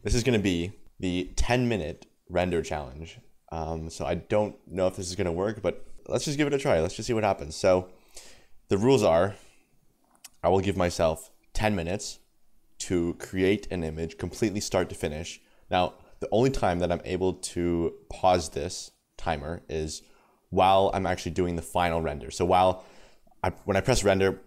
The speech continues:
I just have to wait around for a few minutes while it just calculates everything, and I, there's nothing I can do during that time. So I might as well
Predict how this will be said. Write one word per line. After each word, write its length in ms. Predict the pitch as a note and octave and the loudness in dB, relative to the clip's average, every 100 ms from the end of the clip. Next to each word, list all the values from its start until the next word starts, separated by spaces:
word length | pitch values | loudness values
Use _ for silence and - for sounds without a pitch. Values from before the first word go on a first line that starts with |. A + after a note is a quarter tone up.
| - | -4
I 80 | F2+ | -2
just 120 | F2+ | -2
have 100 | - | 0
to 60 | F2+ | 2
wait 200 | F2 F2+ | 2 2
around 240 | E2+ E2+ | 0 0
for 120 | F2+ | 0
a 40 | D#2+ | -2
few 180 | F#2 | 0
minutes 340 | F2 E2 E2+ - - | 0 0 -2 -6 -6
while 340 | D#2+ D#2 D#2 | 0 2 0
it 140 | - D2+ | -2 -8
just 320 | D#2+ - - _ _ - | -6 -8 -12 _ _ -8
calculates 520 | D#2 D#2 F2+ E2 - | -6 -4 0 0 0
everything, 320 | D#2 E2 E2 | -4 -4 -2
and 100 | D#2+ | -4
I, 60 | D#2 | -4
there's 200 | F#2 F#2 | -4 0
nothing 240 | A2+ B2 | 2 2
I 40 | F#2+ | 0
can 140 | F2+ | 2
do 120 | F2+ | 2
during 200 | E2+ E2 | 0 -4
that 140 | D2+ C#2+ | -6 -10
time. 200 | D2+ D#2 | -10 -4
So 120 | E2+ | -2
I 40 | |
might 260 | E2 F#2 G2+ | 0 0 0
as 120 | E2+ | 0
well 340 | E2+ E2 E2 | 2 2 -2